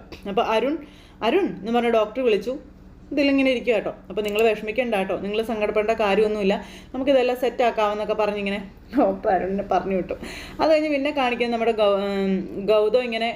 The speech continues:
ഗൗരിക്കുട്ടി പറഞ്ഞതിനെപ്പറ്റി ആലോചിച്ച് മുറിയിൽ കൂടെ തെക്ക് വടക്ക് നടക്കും. അപ്പോഴാണ് പിങ്കി മുറിയിലേക്ക് വരുന്നത്. അപ്പോൾ "ഗൗതം കിടക്കുന്നില്ലേ?" എന്ന് പിങ്കി ചോദിച്ചു. "കിടന്നോളാമെന്ന്" ഗൗതവും പറഞ്ഞു. "എന്താ ഒരു ആലോചന? എന്തോ ആലോചനയിലാണെന്ന് തോന്നുന്നല്ലോ. എന്താ,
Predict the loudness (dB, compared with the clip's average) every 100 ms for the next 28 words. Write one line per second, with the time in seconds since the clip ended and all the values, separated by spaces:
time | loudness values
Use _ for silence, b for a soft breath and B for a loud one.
0 | -8 -4 0 2 2 0 0 0 0 -2
1 | -2 0 2 2 0 -2 -2 0 2 0
2 | 2 2 2 2 0 -2 0 0 0 0
3 | 0 0 2 2 4 4 4 2 2 0
4 | -6 -14 -20 -20 -20 -20 -20 -20 -20 -20
5 | -20 B B B B -2 2 2 2 0
6 | 0 0 0 2 2 0 -4 -4 0 2
7 | 0 -2 -10 -14 -4 0 2 2 2 2
8 | 0 0 2 2 0 2 0 0 -8 -8
9 | -2 0 2 4 4 4 2 0 0 0
10 | 0 -4 B B B -2 2 4 2 0
11 | -2 0 0 0 0 0 2 2 2 2
12 | -2 -8 -20 -12 -2 2 2